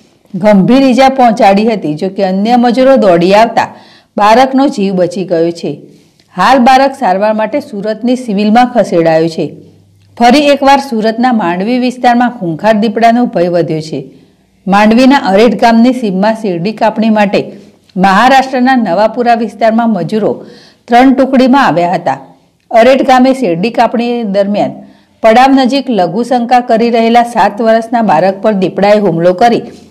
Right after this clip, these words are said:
બાળકને શેરડીના ખેતરમાં ખેંચી રહ્યો હતો, ત્યારે અન્ય મજૂરો જોઈ જતા દીપડો બાળકને મૂકી ભાગી છૂટ્યો હતો. જો કે બાળકને ગંભીર ઈજા થતાં સુરત સિવિલ ખાતે સારવાર માટે ખસેડાયો હતો.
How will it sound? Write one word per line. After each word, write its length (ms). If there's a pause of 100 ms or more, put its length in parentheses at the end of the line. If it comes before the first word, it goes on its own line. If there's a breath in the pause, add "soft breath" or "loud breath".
(160 loud breath)
બાળકને 520
શેરડીના 480
ખેતરમાં 580
ખેંચી 320
રહ્યો 260
હતો, 200 (460 loud breath)
ત્યારે 260
અન્ય 360
મજૂરો 400
જોઈ 320
જતા 320
દીપડો 400
બાળકને 480
મૂકી 320
ભાગી 400
છૂટ્યો 380
હતો. 180 (500 loud breath)
જો 120
કે 200
બાળકને 420
ગંભીર 520
ઈજા 180
થતાં 340
સુરત 400
સિવિલ 300
ખાતે 340
સારવાર 440
માટે 260
ખસેડાયો 600
હતો. 260